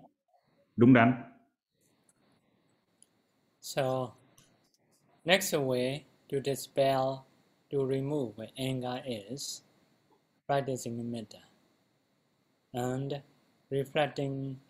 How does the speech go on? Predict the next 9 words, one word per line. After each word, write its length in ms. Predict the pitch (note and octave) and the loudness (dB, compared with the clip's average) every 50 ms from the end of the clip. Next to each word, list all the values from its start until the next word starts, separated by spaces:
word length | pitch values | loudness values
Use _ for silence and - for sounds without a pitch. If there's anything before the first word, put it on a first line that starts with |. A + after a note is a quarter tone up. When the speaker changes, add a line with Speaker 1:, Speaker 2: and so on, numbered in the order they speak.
| _ - | _ -2
Speaker 2:
the 100 | C3+ B2+ | -2 -2
benefit 480 | - D#3+ C#3+ C3+ D3 C#3 C#3+ - D3 B2 | -2 -2 -4 -2 -2 -4 -4 -6 -8 -8
of 260 | - A#2+ A2+ G#2+ A#2 | -6 -8 -6 -6 -6
metta. 280 | C3 B2+ A#2 - - - - _ _ _ _ _ _ _ _ _ _ _ _ _ _ _ _ _ _ _ _ _ _ _ _ _ _ _ - - _ _ _ _ _ - - | -6 -6 -8 -10 -18 -20 -20 _ _ _ _ _ _ _ _ _ _ _ _ _ _ _ _ _ _ _ _ _ _ _ _ _ _ _ -20 -20 _ _ _ _ _ 2 4
What 140 | F#3 G3+ G#3 | 6 8 8
are 100 | E3+ C#3+ | 6 6
the 140 | C3 B2+ B2 | 4 2 0
benefits 600 | A#2 B2+ B2+ C3 B2+ - - C3 A#2 - - - | 0 -2 -2 -4 -6 -4 -4 -6 -6 -6 -10 -8
of 200 | C#3+ B2+ A#2+ | -6 -6 -6